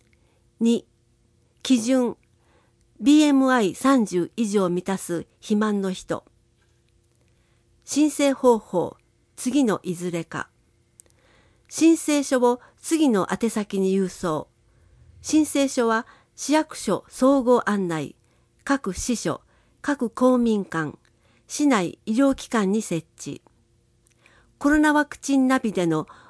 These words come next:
ウェブ申請、五月上旬受付開始予定。宛先、郵便番号七九二の八五八五、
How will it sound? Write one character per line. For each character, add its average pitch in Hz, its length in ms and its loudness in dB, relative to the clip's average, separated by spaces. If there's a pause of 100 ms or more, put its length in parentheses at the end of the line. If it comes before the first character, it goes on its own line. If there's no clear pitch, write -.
(100)
ウ 226 60 0
ェ 277 160 6
ブ 247 80 -4
申 220 300 -2
請、 - 360 -10 (720)
五 269 120 -2
月 262 300 -2
上 220 240 2
旬 190 320 -4
受 196 240 -4
付 220 300 -8
開 196 240 -6
始 - 220 -10
予 170 160 -6
定。 147 320 -12 (1300)
宛 240 240 -2
先、 208 440 -8 (640)
郵 294 220 4
便 285 240 2
番 240 260 0
号 170 320 -2 (240)
七 240 300 0
九 262 320 -2
二 196 160 0
の 175 320 -2
八 226 400 -8
五 220 240 0
八 175 380 -8
五、 160 280 -4